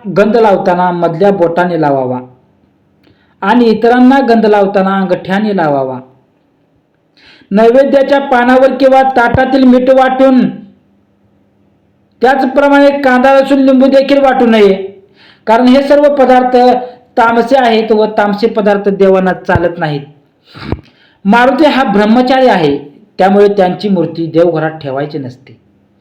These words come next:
त्यांची मूर्ती जर देवघरात ठेवली असेल तर घरातील तिसऱ्या पिढीचा वंश खंडित होण्याची शक्यता असते. म्हणून मारुतीची मूर्ती देवघरात ठेवू नये. अशा प्रकारे देवघरात पाळायचे महत्त्वाचे नियम मी तुम्हाला,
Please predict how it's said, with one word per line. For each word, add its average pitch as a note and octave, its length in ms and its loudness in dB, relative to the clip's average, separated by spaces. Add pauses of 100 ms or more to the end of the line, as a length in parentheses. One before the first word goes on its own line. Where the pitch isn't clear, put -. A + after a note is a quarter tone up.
(480)
त्यांची B3+ 300 2
मूर्ती C#4 680 2 (100)
जर A#3+ 120 2
देवघरात B3 540 2
ठेवली G#3 380 0
असेल G#3 600 -2
तर G3 100 0
घरातील G3 480 -2
तिसऱ्या F#3 300 -4
पिढीचा E3+ 400 -4
वंश E3 340 -4
खंडित D3+ 280 -8
होण्याची D3 600 -12 (280)
शक्यता C3+ 340 -8
असते. B2+ 520 -16 (1160)
म्हणून D#4+ 340 2
मारुतीची D#4+ 580 2
मूर्ती D4 400 2
देवघरात C#4+ 400 4
ठेवू C#4+ 360 0
नये. C#4+ 200 4
अशा C#4+ 240 2
प्रकारे C4+ 480 2
देवघरात C4 500 2
पाळायचे B3+ 640 2
महत्त्वाचे B3 640 0
नियम A#3+ 220 0
मी A#3+ 220 -2
तुम्हाला, A#3 380 2